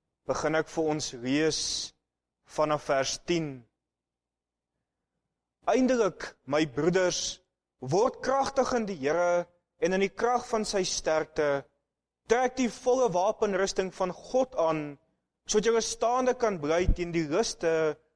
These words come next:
van die duiwel. Want ons worstelstryd is nie teen vlees en bloed nie, maar teen die owerhede,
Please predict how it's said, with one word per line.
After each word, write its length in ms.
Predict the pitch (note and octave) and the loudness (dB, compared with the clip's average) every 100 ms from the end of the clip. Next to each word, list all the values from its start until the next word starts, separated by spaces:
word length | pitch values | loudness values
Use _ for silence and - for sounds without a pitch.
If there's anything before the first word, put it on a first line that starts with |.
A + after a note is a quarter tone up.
| _ - | _ -4
van 140 | D#3 | -2
die 100 | D#3 | 0
duiwel. 640 | D3+ C3 C#3+ C#3+ D3 C#3+ B2+ _ _ _ _ _ _ | -2 0 0 0 0 2 0 _ _ _ _ _ _
Want 560 | A2+ A#2 D#3+ G3 F3+ - _ _ _ | -8 -2 0 0 -2 -14 _ _ _
ons 300 | D#3+ F3+ - | 0 0 2
worstelstryd 720 | D#3 G3+ - G#3+ - G3 F#3+ | 2 2 2 0 0 0 0
is 180 | F#3 - | -2 -4
nie 220 | D3+ F#3+ | -4 -2
teen 240 | A3 A#3 G#3 | 0 -2 -2
vlees 400 | - G3+ G#3 - | -4 0 0 0
en 160 | F#3 | -4
bloed 240 | C3+ D3+ - | 0 -2 0
nie, 300 | D3+ D3+ D3 _ _ _ _ - | -2 0 -2 _ _ _ _ -4
maar 480 | B2+ D3+ F3+ F#3+ F#3+ _ _ | -2 0 2 0 -4 _ _
teen 160 | E3+ F#3+ | 0 0
die 100 | E3+ | 2
owerhede, 680 | G3+ G3+ F3+ F3+ F#3 F#3+ | 2 2 2 2 2 0